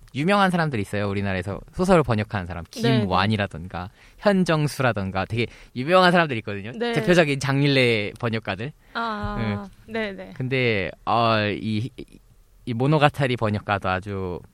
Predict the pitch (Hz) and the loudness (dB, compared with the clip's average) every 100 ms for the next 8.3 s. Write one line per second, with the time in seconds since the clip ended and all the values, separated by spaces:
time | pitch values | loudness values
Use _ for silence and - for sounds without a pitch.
0 | _ - - - 156 196 156 120 92 - | _ -20 -10 -6 4 6 6 2 -4 -4
1 | 110 120 110 107 - 101 92 95 92 82 | 0 2 4 2 0 -2 -2 -2 -2 0
2 | 95 95 - 226 226 214 202 _ - 214 | 0 2 0 -4 -8 -10 -12 _ -12 -10
3 | 190 196 185 170 147 98 _ - - - | -2 0 2 2 0 -4 _ -20 -20 -6
4 | 110 110 139 151 147 147 143 135 131 117 | 0 2 4 4 2 2 0 0 0 -2
5 | - - - - - - - 117 135 143 | -4 -12 -20 -16 -14 -14 -8 0 2 2
6 | 143 147 135 151 190 214 196 - 180 156 | 2 0 -4 -4 -2 0 0 -2 -4 -2
7 | 147 131 117 113 98 107 113 113 127 127 | 0 0 0 0 2 2 2 0 0 0
8 | 147 110 | 0 0